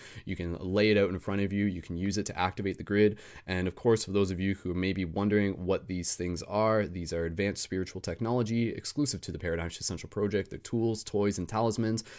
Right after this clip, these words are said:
I hand make them for you. They are beacons of light to be able to help. They're, they're just fun to play with, quite frankly,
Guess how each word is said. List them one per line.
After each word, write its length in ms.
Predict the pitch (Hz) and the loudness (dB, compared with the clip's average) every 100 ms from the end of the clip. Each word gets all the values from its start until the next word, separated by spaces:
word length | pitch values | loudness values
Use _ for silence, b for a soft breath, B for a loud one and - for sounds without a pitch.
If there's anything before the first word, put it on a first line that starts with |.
| B - | B -4
I 60 | |
hand 280 | 92 107 104 | 0 2 4
make 220 | 104 107 | 2 0
them 240 | 113 107 - | 0 0 -2
for 260 | - 165 135 | -4 4 6
you. 380 | 90 87 87 87 | 6 2 0 0
They 160 | 82 | 0
are 100 | 85 | -2
beacons 360 | 85 104 104 90 | -2 -2 -2 -4
of 120 | 85 | -2
light 220 | 90 92 | 0 -2
to 100 | - | -2
be 60 | 85 | -4
able 140 | 82 | -2
to 80 | 82 | -4
help. 260 | 90 82 - - - | -4 -6 -6 -20 -14
They're, 120 | 87 - - | -12 -12 -8
they're 160 | 90 | -8
just 180 | - - | -6 -8
fun 140 | 69 | -8
to 60 | - | -10
play 180 | - - | -8 -6
with, 180 | 95 - - | -8 -10 -8
quite 220 | - - | -6 -6
frankly, 400 | - - - | -8 -4 -4